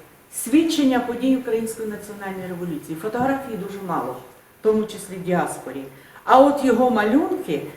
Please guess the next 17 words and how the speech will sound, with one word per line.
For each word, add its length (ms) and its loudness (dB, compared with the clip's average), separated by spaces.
це 220 4
унікальні 540 6
документи. 720 -4
Петро 300 4
Дерещук, 760 2
оце 320 2
малюнок, 640 4
назад, 240 -16
назад, 240 -12
зараз, 300 -16
зараз 200 -18
построїться. 460 -16
Оце 260 0
малюнок 500 0
пам'яті 400 -2
героїв 480 -6
Крут. 200 -8